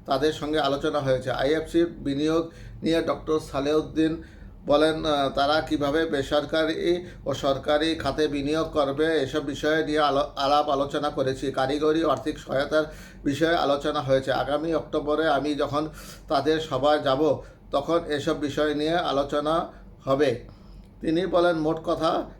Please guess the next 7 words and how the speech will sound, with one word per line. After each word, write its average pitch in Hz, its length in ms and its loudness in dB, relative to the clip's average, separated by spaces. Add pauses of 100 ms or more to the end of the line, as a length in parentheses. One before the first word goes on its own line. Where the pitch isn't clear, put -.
(120)
তারা 151 240 4
আমাদের 151 340 0
সব 143 280 -2
বিষয়ে 160 400 0
ইতিবাচক 147 440 -2
মনোভাব 147 420 0
দেখিয়েছেন, 147 500 0